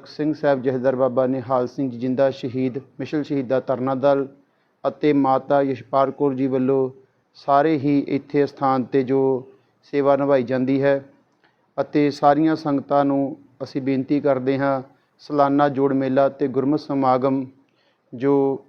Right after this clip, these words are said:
ਪੰਜ ਤਰੀਕ ਨੂੰ ਅਖੰਡ ਪਾਠ ਸਾਹਿਬ ਅੱਜ ਆਰੰਭ ਹੋ ਗਏ ਹਨ ਅਤੇ ਸਾਰੀਆਂ ਤਿਆਰੀਆਂ ਮੁਕੰਮਲ ਹੋ ਗਈਆਂ ਹਨ।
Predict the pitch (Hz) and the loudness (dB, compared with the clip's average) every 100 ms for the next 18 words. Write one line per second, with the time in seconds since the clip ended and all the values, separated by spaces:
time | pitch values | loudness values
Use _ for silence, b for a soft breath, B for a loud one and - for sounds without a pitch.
0 | _ 139 139 135 147 139 135 139 139 143 | _ -2 -2 -2 -2 -2 0 -2 -2 -2
1 | 131 143 127 143 135 135 127 131 135 143 | -2 -2 -2 -2 0 0 0 0 0 0
2 | 139 139 139 139 127 _ _ _ _ b | 2 2 2 -2 -6 _ _ _ _ b
3 | b - - 139 - 139 139 151 147 143 | b -6 -2 -2 2 2 2 -2 2 2
4 | 135 139 135 131 131 135 143 139 131 135 | 2 0 -2 -2 -2 0 0 -2 -2 -2
5 | 135 131 | -2 -4